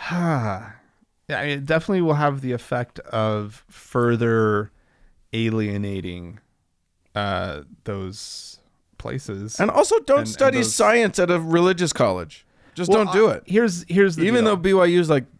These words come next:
Speaker 2: the least of the problematic colleges
Speaker 1: Yeah,
Speaker 2: for that.
Speaker 1: they are.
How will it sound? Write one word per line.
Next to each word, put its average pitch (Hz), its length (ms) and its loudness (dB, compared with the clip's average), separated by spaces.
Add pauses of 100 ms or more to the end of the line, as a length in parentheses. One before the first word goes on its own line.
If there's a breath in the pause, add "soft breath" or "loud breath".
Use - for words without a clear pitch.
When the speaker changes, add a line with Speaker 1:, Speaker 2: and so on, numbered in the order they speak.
Speaker 2:
the 127 200 2
least 135 340 2
of 160 100 0
the 160 80 2
problematic 160 840 2 (260)
colleges 143 440 4
Speaker 1:
Yeah, 85 60 -4
Speaker 2:
for 156 100 0
that. 170 220 4
Speaker 1:
they - 60 0
are. - 340 -6